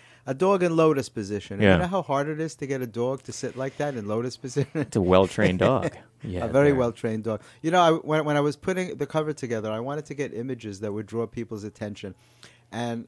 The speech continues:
Speaker 1: people love dogs, and dog is God spelled backwards. I don't know if you realize that.
Speaker 2: I did not ever
Speaker 1: Yeah.
Speaker 2: think of that.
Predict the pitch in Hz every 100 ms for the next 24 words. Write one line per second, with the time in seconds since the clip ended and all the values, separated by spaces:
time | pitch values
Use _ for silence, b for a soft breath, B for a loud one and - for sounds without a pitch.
0 | - 185 196 156 131 127 113 110 101 95
1 | 107 110 - 113 107 156 175 139 110 127
2 | 131 123 - 113 113 92 110 98 92 85
3 | 78 - - 104 120 120 113 110 110 120
4 | 101 92 85 95 95 120 135 123 190 196
5 | 214 214 220 233 381 226 160 113 85